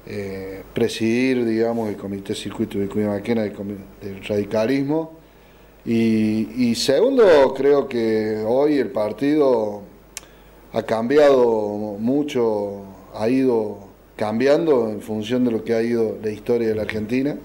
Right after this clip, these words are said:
Y, y creo que hoy está en un momento de transición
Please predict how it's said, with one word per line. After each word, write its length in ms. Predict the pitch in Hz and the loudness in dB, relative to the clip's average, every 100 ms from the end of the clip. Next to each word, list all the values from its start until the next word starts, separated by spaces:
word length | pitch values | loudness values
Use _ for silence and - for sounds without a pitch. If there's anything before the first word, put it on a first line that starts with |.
| - - - - - - - - | -20 -20 -20 -20 -20 -20 -20 -12
Y, 720 | - 123 123 120 117 117 117 110 | 0 2 2 0 0 0 0 -2
y 120 | 113 | -4
creo 340 | - 147 165 - | 0 2 2 4
que 120 | 143 | 4
hoy 880 | 160 175 160 139 127 120 117 110 107 | 6 8 6 4 0 -2 -2 -2 -2
está 340 | 107 107 135 135 | -4 0 2 2
en 80 | 131 | 2
un 100 | 127 | 0
momento 480 | 123 131 147 131 | 0 0 -2 0
de 80 | 117 | -2
transición 960 | 110 113 113 120 - 143 156 165 - | -2 -4 -2 -6 -2 2 2 0 -8